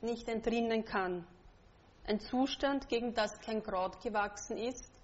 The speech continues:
und gegen den auch keine geeigneten Pillen verschrieben werden können. Verletzbarkeit und Ausgesetztheit als Grundmerkmal menschlicher Seinsweise,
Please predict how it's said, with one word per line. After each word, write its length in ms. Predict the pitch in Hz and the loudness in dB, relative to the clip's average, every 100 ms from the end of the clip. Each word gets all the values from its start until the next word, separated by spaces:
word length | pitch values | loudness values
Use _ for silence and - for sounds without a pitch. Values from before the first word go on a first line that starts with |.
| - - - - - | -20 -20 -20 -20 -6
und 220 | 226 220 | -6 0
gegen 320 | 220 226 220 | 0 0 0
den 260 | 208 196 233 | 2 2 0
auch 160 | 214 - | -4 -6
keine 260 | 220 214 | -2 -2
geeigneten 760 | 220 214 170 175 226 226 233 220 | 0 0 2 0 -2 -4 -6 -4
Pillen 340 | 226 226 240 | -2 0 -2
verschrieben 580 | 233 220 220 220 226 220 | -4 -6 -2 -2 -2 -2
werden 320 | 196 185 220 226 | -2 -2 -4 -6
können. 500 | 202 190 180 175 165 - - - 247 254 - - - - | -4 -4 -4 -8 -8 -6 -4 -4 -8 -12 -14 -18 -20 -2
Verletzbarkeit 1120 | 226 208 226 - - 285 277 226 233 330 - - - - - | 2 4 4 2 -4 -4 -2 -2 0 -2 -6 -18 -20 -20 2
und 200 | 226 226 | 2 10
Ausgesetztheit 1300 | 185 226 - 240 226 196 196 - - 185 202 - - - - - | 12 12 10 2 0 0 -2 -6 -4 0 0 0 -10 -18 -20 -6
als 200 | - 208 | -2 -2
Grundmerkmal 1000 | - 254 311 320 208 190 190 214 208 226 | 4 10 10 10 8 8 6 4 8 8
menschlicher 580 | 233 190 214 - 233 254 | 8 6 4 2 2 2
Seinsweise, 960 | 233 180 185 220 196 175 180 180 226 | 6 6 6 4 0 2 2 2 -2